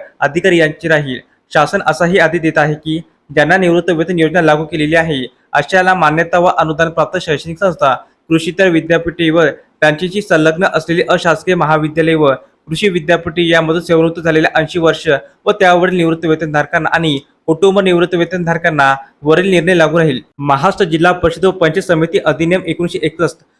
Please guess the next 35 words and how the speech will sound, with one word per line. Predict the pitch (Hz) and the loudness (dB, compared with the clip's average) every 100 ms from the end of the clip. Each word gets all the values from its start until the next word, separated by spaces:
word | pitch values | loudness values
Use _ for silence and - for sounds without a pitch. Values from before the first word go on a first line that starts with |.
| _ | _
सन | - 202 190 | -2 -2 0
एकोणीसशे | 185 185 196 | -4 -4 -2
बासष्टचा | 160 156 165 190 | 0 -2 -2 0
महाराष्ट्र | 170 143 147 - - | 0 0 -2 -2 0
अधिनियम | 156 147 165 180 | 0 0 0 0
क्रमांक | 180 170 160 165 | 0 0 0 -2
पाचच्या | 170 - 165 - 151 123 - _ - | -6 -2 -2 0 0 0 -4 _ -2
कलम | 156 190 175 | 2 2 0
दोनशे | 175 - | -2 0
अठ्ठेचाळीस | - 156 165 180 185 | -2 -2 -4 -2 -2
परंतु | 180 165 165 | 0 -2 -2
कर्तव्य | 170 160 160 151 131 113 _ _ | 0 0 0 2 0 0 _ _
प्रदान | 151 151 185 | 0 2 0
केलेले | 185 175 180 | 2 2 2
अधिकार | 151 147 170 190 - | 2 0 0 -2 2
आणि | 160 180 | 0 0
त्यासंबंधीचे | 175 170 156 156 156 196 | -2 0 -2 -2 -4 -6
इतर | 170 160 | -6 -6
सर्व | 180 170 160 | -2 2 2
अधिकार | 143 151 165 135 135 _ - | 0 -2 0 0 -2 _ -4
यांचा | 143 143 196 | -2 2 2
वापर | 170 160 180 | 2 2 0
करून | 170 185 | 0 0
शासन | 170 160 190 | 0 -2 -2
असाही | 151 165 175 | -2 0 0
आदेश | 170 151 160 | 0 0 -2
देत | 160 160 | -2 -2
आहे | 151 | -2
की | 147 170 175 _ _ | -6 -8 -8 _ _
वरील | 143 147 190 | 2 4 4
निर्णय | 180 170 175 | 0 0 -2
जिल्हा | 151 175 | 0 0
परिषदेमधून | 185 175 175 165 160 160 175 | 0 -2 -2 -4 -4 -6 0
सेवानिवृत्त | 165 160 160 | 0 0 -2
झालेल्या | 160 151 156 143 | -2 0 2 0